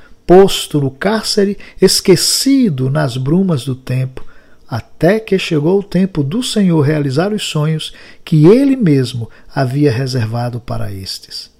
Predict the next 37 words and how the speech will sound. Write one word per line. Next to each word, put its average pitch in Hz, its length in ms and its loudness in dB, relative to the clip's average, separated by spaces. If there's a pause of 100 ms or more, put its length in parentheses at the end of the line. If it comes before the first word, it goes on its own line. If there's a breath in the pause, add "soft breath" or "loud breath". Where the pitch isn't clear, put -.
(420 soft breath)
Sonhe 190 560 2
os 117 100 -8
sonhos 139 340 -4
de 127 160 -4
Deus 131 560 -4 (260 soft breath)
e - 40 -2
se - 180 2
prepare 165 540 2
para 120 340 -2
eles. 104 460 -12 (260 soft breath)
E 180 60 4
enquanto 247 380 4
se - 180 0
prepara, 202 560 4
espere 202 380 2
com 196 180 0
fé 208 260 2
o 156 80 2
tempo 151 380 -2
de 127 120 -6
Deus. 117 440 -8 (380 soft breath)
E 127 80 0
não 190 200 4
permita 185 600 4 (240 soft breath)
que 151 160 4
ninguém 156 540 4
ouse 190 460 6
enterrar 143 520 0
os 131 160 -4
sonhos 208 400 4
do 180 120 0
Senhor 156 280 2
em 151 80 0
sua 147 260 -4
vida. 113 360 -10 (260 soft breath)
Ao 190 120 4
contrário, 247 680 -2